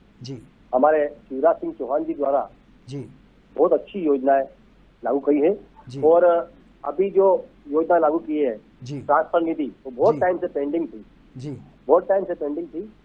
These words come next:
Speaker 2: और उसको शिवराज सिंह चौहान जी जो हमारे संवेदनशील मुख्यमंत्री है,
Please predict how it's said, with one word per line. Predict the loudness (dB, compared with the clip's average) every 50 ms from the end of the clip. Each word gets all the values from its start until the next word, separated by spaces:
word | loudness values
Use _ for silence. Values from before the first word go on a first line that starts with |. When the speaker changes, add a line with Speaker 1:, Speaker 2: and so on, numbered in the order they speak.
| _ _ -8
Speaker 2:
और | -4 0 0 2 2 0 -2 -4 -12
उसको | -14 -8 0 2 2 2
शिवराज | 2 2 2 2 2 2
सिंह | 0 -4 -6 -4
चौहान | -2 0 0 0 0
जी | -2
जो | -2 0 0
हमारे | 0 2 2 0 0 0 -2 -4
संवेदनशील | -8 _ _ -14 -10 -6 -6 -4 -2 -2 -4 -4 -6 -12 _ -10 -8 -8 -6
मुख्यमंत्री | -6 -8 -10 -6 0 0 0 0 0 -2 -2
है, | -2 -4 -8